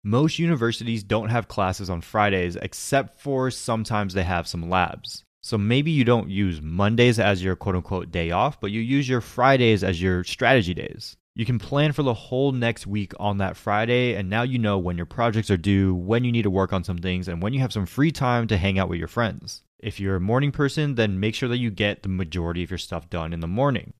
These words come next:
And if you're an afternoon person or a late night person, then make sure you leave some time late at night to do some of work.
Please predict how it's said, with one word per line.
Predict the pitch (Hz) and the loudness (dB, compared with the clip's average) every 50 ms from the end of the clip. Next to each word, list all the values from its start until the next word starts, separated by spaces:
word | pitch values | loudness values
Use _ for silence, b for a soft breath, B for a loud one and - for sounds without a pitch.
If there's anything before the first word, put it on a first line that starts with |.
| _ - | _ -6
And | 107 | -6
if | 98 - - | -6 -4 -4
you're | 98 95 | -4 -4
an | 92 - | -4 -2
afternoon | - 104 95 - - 98 117 147 165 165 151 | -2 -2 -2 -2 -2 0 2 2 2 2 4
person | 156 151 139 - 139 139 131 | 4 2 2 2 2 0 0
or | 113 98 92 92 | 2 0 0 0
a | |
late | 92 92 98 110 117 | 2 2 2 0 2
night | 98 113 104 95 - | 0 -2 -2 -2 -2
person, | 104 98 90 - 101 95 | -4 -4 -2 -2 -2 -2
then | 92 95 90 | 0 0 0
make | 92 101 101 | 0 0 -2
sure | - - 120 | -2 -4 -4
you | 104 107 113 107 | -2 -2 -2 0
leave | 107 110 131 143 131 | 0 0 0 0 0
some | - 135 113 | -2 -4 -4
time | - - 104 101 104 101 95 90 85 | -2 -2 0 2 2 2 0 0 -2
late | 85 85 80 | -2 -2 0
at | 87 85 | -2 -2
night | 87 107 131 139 113 - | 0 2 2 2 2 0
to | 107 92 | -2 -4
do | 85 92 85 | -2 -2 -4
some | - - 87 | -2 -2 -2
of | 85 82 95 | -2 -2 -2
work. | 110 131 117 - - _ _ | 0 0 0 -2 -4 _ _